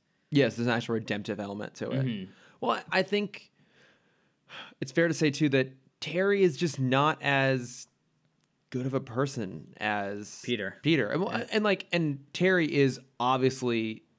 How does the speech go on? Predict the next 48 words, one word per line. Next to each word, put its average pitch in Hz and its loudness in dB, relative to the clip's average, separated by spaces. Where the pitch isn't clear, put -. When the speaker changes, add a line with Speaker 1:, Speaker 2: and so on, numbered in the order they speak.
Speaker 1:
a 110 0
Peter 127 2
Parker 107 0
ripoff 104 -6
Speaker 2:
Mm-hmm. 117 -6
Speaker 1:
in 147 6
the 139 6
sense 135 2
that 123 2
he 117 2
is 110 0
a 113 -2
teenager 185 4
in 156 0
high 143 2
school 131 2
who's 127 4
also 123 0
a - 0
superhero. 101 -8
I - -20
mean, 104 -10
like, 107 -6
Speaker 2:
Yeah. - -4
Speaker 1:
he, 123 -2
he 127 4
fits 135 0
that 135 2
mold 120 2
perfectly. 117 -4
A 113 -2
lot 117 0
of 110 -4
the, 110 -4
I - -14
mean, 123 -2
Flash 117 -2
Thompson, 110 -2
Na-, 110 -6
Nelson 107 -10
Nash, 127 -2
Speaker 2:
Mm-hmm. 123 -4
Speaker 1:
a 180 2
lot 180 4
of 165 -2
it's 156 -6
right 127 0
there. 117 -2